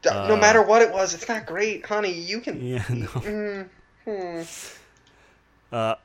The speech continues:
Speaker 2: Avenger disagrees, saying that love is one of the most powerful basic emotions and that human beings can become stronger because of love. Quote, "That building block is missing in you for one reason or another.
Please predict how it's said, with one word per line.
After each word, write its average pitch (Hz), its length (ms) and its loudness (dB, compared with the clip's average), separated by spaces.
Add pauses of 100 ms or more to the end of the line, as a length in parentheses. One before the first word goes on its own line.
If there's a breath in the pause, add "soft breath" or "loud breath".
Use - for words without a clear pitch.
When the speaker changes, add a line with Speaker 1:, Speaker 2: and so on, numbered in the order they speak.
Speaker 2:
Avenger 196 480 6
disagrees, 113 680 0
saying 143 320 4
that 127 100 -2
love 147 300 2
is 143 100 -4
one 143 140 2
of 135 80 0
the 117 40 0
most 113 380 0
powerful 139 540 0
basic 110 400 -2
emotions 87 600 -6
and 92 120 -8
that 107 140 -8
human 147 280 -2
beings 117 320 0
can 101 160 -4
become 92 320 -8
stronger 117 560 -2
because 107 420 -6
of 80 140 -10
love. 73 340 -14 (560 soft breath)
Quote, 123 320 -4
"That 156 240 2
building 160 300 2
block 127 320 0
is 90 140 -4
missing 104 400 -2
in 90 120 -4
you 90 140 -8
for 90 220 -10
one 95 240 -6
reason 92 280 -8
or 85 140 -8
another. 82 440 -8